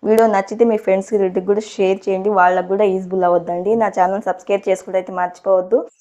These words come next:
ఇలాంటి కుకింగ్, ఇలాంటి మరి కిచెన్ టిప్స్ అయితే నా ఛానల్లో చాలా ఉన్నాయని నా ఛానల్ ప్రతి ఒక్కరు సబ్స్క్రైబ్ చేసుకోండి. నా వీడియోస్ అన్నీ మీకు చాలా యూజ్ఫుల్ అవుతాయి, తప్పకుండా చూడండి ఫ్రెండ్స్. ఇప్పుడు వచ్చేసి ఇలా వాటర్ బ్లాక్ అయిపోయినప్పుడు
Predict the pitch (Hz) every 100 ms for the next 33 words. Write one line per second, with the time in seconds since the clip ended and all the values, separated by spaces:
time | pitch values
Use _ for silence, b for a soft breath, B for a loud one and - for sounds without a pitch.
0 | _ - 208 214 220 214 214 202 202 185
1 | 196 _ _ _ _ _ - 208 214 208
2 | 208 208 202 208 208 208 208 208 202 208
3 | 190 - - 185 214 190 185 180 196 202
4 | 180 175 190 196 190 180 185 196 185 170
5 | 180 175 - 175 196 196 - 202 202 190
6 | 185 - 185 208 196 190 226 185 185 175
7 | 185 180 - 165 175 180 170 180 175 165
8 | 156 185 - 165 170 208 202 170 170 -
9 | 185 285 - 196 208 190 208 196 233 208
10 | 190 180 175 196 214 190 185 208 196 196
11 | 185 180 - 175 208